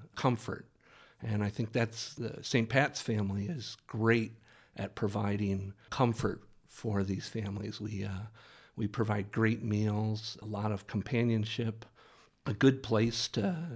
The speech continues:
for the families to, to gather. Uh, and I think it's a safe place, too. I think that's, uh, really important for them. And by the time they leave,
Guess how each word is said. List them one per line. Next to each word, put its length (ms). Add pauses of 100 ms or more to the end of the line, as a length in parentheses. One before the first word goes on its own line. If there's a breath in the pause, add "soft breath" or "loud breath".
(140)
for 240
the 80
families 520
to, 360 (320 soft breath)
to 80
gather. 560 (500 soft breath)
Uh, 40
and 220
I 60
think 180
it's 120
a 40
safe 320
place, 300
too. 320
I 40
think 200
that's, 540 (140)
uh, 280 (500 soft breath)
really 200
important 520
for 140
them. 300 (120)
And 340
by 120
the 60
time 240
they 140
leave, 480